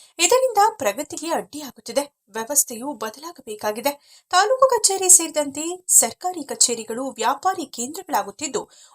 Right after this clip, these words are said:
ಉಪ ಲೋಕಾಯುಕ್ತರು ಜಿಲ್ಲೆಗೆ ಭೇಟಿ ನೀಡಿದ ಸಂದರ್ಭ ಸ್ಥಳೀಯ ತಹಶೀಲ್ದಾರ್ ಬಣ್ಣ ಬಯಲಾಗಿದೆ. ಸಾರ್ವಜನಿಕರನ್ನ ಕರೆದು ಅವರಿಗೆ ಛೀಮಾರಿ ಹಾಕಿದ್ದು ನಮ್ಮ ಹೋರಾಟಕ್ಕೆ ಪರೋಕ್ಷವಾಗಿ ಬಲ ಬಂದಂತಾಗಿದೆ.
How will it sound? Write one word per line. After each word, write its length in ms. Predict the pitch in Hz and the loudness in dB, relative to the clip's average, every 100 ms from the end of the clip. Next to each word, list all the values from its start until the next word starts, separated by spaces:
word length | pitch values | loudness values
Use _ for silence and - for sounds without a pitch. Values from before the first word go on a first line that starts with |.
| - | -8
ಉಪ 180 | 349 480 440 | 0 0 2
ಲೋಕಾಯುಕ್ತರು 760 | 311 320 453 415 - 247 294 | 2 2 0 -2 -4 -8 -6
ಜಿಲ್ಲೆಗೆ 460 | 277 262 220 214 214 | -2 -2 -2 -4 -4
ಭೇಟಿ 320 | 208 262 285 | -4 -10 -8
ನೀಡಿದ 300 | 415 381 277 220 | -8 -8 -8 2
ಸಂದರ್ಭ 480 | - 180 233 320 - - - - - | 2 2 -4 -4 -4 -6 -16 -18 -6
ಸ್ಥಳೀಯ 540 | - 370 403 539 508 - | -4 0 -2 2 2 2
ತಹಶೀಲ್ದಾರ್ 580 | 277 - 277 262 294 | -2 -2 -2 0 -2
ಬಣ್ಣ 460 | 226 196 220 320 233 | -2 -6 -8 -14 -18
ಬಯಲಾಗಿದೆ. 680 | 220 214 202 202 214 262 - _ - - | -12 -10 -8 -6 -2 -4 -4 _ -4 4
ಸಾರ್ವಜನಿಕರನ್ನ 920 | - 226 269 294 254 226 - 208 214 | 6 6 2 0 0 -2 -10 -6 -6
ಕರೆದು 360 | 208 208 262 196 | -4 -4 -2 -2
ಅವರಿಗೆ 580 | - - 453 403 415 - | 2 2 2 -2 -2 4
ಛೀಮಾರಿ 680 | - 247 330 427 349 226 _ | 4 4 -6 -6 -8 -8 _
ಹಾಕಿದ್ದು 520 | 214 202 285 262 - - - - | -6 -4 -8 -6 -8 -10 -12 -4
ನಮ್ಮ 140 | 330 370 | 0 2
ಹೋರಾಟಕ್ಕೆ 640 | 359 427 523 480 440 349 | 4 4 4 2 -4 -6
ಪರೋಕ್ಷವಾಗಿ 880 | 359 202 226 - - 415 302 - 277 | -2 -2 0 4 2 2 -6 -6 -10
ಬಲ 260 | 226 226 302 339 | -6 -6 -6 -10
ಬಂದಂತಾಗಿದೆ. 880 | 214 208 208 226 220 220 277 _ | -14 -10 -8 -6 -6 -2 -2 _